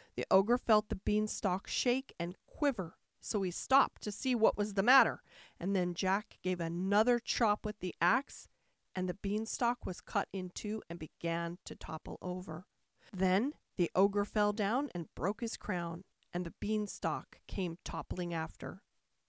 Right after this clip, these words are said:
Then Jack showed his mother his golden harp, and what with showing that and selling the golden eggs, Jack and his mother became very rich, and he married a great princess,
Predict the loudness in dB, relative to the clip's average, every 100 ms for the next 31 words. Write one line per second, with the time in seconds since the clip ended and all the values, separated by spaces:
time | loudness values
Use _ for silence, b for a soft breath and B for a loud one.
0 | _ _ _ _ _ _ -2 -2 -2 -8
1 | _ _ _ _ 0 0 0 -2 0 0
2 | -2 -2 -2 -2 -2 -4 _ -6 -6 -2
3 | -4 -2 -4 -4 -6 -8 -16 -20 _ b
4 | b b b b -2 0 0 0 0 -2
5 | -2 -4 2 4 4 2 0 2 4 4
6 | 2 -6 -6 -4 -2 0 -2 -4 -2 -2
7 | 0 -2 -2 -4 -6 -14 -20 _ _ _
8 | _ -6 -6 -4 -4 0 0 0 0 -2
9 | 0 0 -2 -8 -16 -2 0 2 0 0
10 | -2 -4 -10 -12 _ _ _ _ -6 -2
11 | 0 0 0 -4 -6 -4 -4 -2 0 0
12 | -2 -6 -6 -10